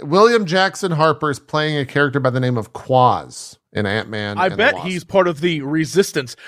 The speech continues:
Speaker 2: There's several m-, big actors who are, like, extra characters that are,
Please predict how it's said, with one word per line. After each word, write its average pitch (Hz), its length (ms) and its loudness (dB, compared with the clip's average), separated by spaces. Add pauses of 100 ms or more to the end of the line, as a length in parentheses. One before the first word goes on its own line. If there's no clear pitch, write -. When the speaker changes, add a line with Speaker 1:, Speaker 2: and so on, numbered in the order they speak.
(140)
Speaker 2:
There's 254 220 0
several 214 560 0
m-, 190 160 -10 (240)
big 180 200 6
actors 208 600 -2
who 190 120 0
are, 175 120 6
like, 147 440 4 (840)
extra 165 600 -2
characters 170 640 4
that 156 180 6
are, 139 400 4